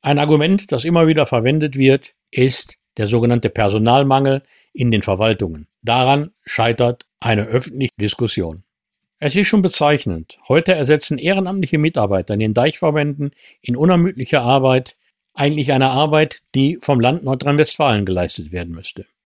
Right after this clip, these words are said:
Sie sorgen nämlich dafür, dass die Menschen hinter den Deichen sicher leben. Ich kann mir kaum vorstellen, dass hier von Seiten des Landes Nordrhein-Westfalens diese Deichsicherheit in dieser Form, wie sie heute von unseren ehrenamtlichen Mitgliedern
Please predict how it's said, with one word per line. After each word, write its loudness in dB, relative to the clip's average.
Sie 4
sorgen 4
nämlich 0
dafür, 2
dass -6
die 0
Menschen 0
hinter -2
den 0
Deichen -2
sicher -4
leben. -12
Ich -8
kann 0
mir 2
kaum 2
vorstellen, -2
dass -2
hier 2
von -2
Seiten -2
des -4
Landes 2
Nordrhein-Westfalens 0
diese 4
Deichsicherheit 0
in -2
dieser 0
Form, 2
wie 0
sie 0
heute 2
von -4
unseren 2
ehrenamtlichen -2
Mitgliedern 0